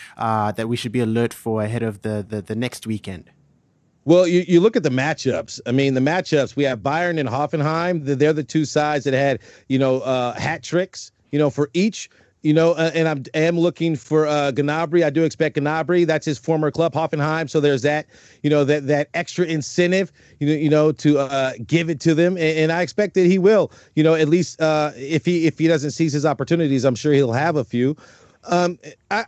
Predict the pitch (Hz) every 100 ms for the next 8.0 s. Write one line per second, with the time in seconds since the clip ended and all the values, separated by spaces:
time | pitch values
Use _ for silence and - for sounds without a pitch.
0 | - 202 214 180 175 143 147 151 143 131
1 | 151 127 147 139 - 135 - 143 139 123
2 | 135 143 143 147 151 139 143 135 131 135
3 | 127 110 135 143 131 - _ - 123 127
4 | 135 143 143 120 123 135 131 _ _ _
5 | _ - 143 143 147 156 156 170 170 165
6 | 143 113 165 156 147 - 160 151 156 165
7 | - 170 170 151 165 156 - 160 160 147